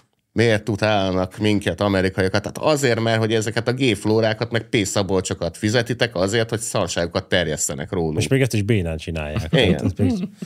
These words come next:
Speaker 2: még csak el se tudják függőjözni magukat.
Speaker 1: Miért adtok pénzt arra, hogy rólunk hazugságokat terjesszenek? Seggfej liberális újságírók.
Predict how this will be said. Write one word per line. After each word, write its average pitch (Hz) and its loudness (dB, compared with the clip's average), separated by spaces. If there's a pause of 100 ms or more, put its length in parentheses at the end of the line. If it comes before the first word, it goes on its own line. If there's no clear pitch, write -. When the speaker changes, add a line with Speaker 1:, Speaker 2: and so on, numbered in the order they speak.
(240)
Speaker 2:
még 104 -2
csak 117 0
el 107 4
se 92 -8
tudják 95 -4
függőjözni 85 -4
magukat. 85 0
Speaker 1:
Miért 165 4
adtok 135 0
pénzt 117 0
arra, 107 2
hogy 98 2
rólunk 110 2
hazugságokat 98 -2
terjesszenek? 85 -2 (160)
Seggfej - 0
liberális 92 0
újságírók. 76 -2